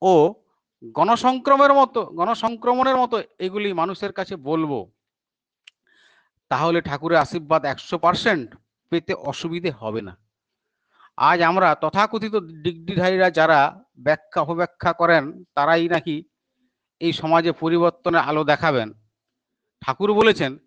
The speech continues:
"লেখাপড়ায় দড় হলে শিক্ষা তারে কয় না, অভ্যাস ব্যবহার সহজ জ্ঞান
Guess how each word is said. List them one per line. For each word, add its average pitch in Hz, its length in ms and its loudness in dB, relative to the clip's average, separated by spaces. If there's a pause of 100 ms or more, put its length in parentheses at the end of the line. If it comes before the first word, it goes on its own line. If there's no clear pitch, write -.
(220)
"লেখাপড়ায় 175 720 0
দড় 160 340 2
হলে 180 200 0
শিক্ষা - 540 -4
তারে 175 240 0
কয় 151 260 -4
না, 185 180 -4
অভ্যাস 143 680 -2
ব্যবহার 156 500 -4
সহজ 143 420 -8
জ্ঞান 165 440 -6